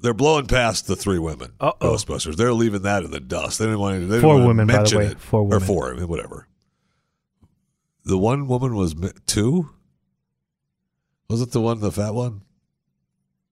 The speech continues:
Speaker 1: Who are the, who are the, who are the stars in the Ghostbusters movie now? Don't, don't, don't bow your head in shame. Like, you should have already had this information for me.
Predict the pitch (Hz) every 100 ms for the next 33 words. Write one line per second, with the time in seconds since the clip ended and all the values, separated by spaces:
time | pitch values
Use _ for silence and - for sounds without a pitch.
0 | _ - 104 101 _ 131 131 117 139 -
1 | - _ _ 147 139 123 180 202 170 123
2 | - - - 165 156 131 139 131 113 120
3 | 113 113 - 120 - 104 107 87 - 104
4 | _ _ _ - 151 147 - 139 110 82
5 | - 104 131 123 - 95 90 87 76 82
6 | 78 71 73 - 85 76 73 71 - -
7 | _ _ - 117 - 104 87 78 76 67
8 | 73 76 69 69 64 - 69 - 57 -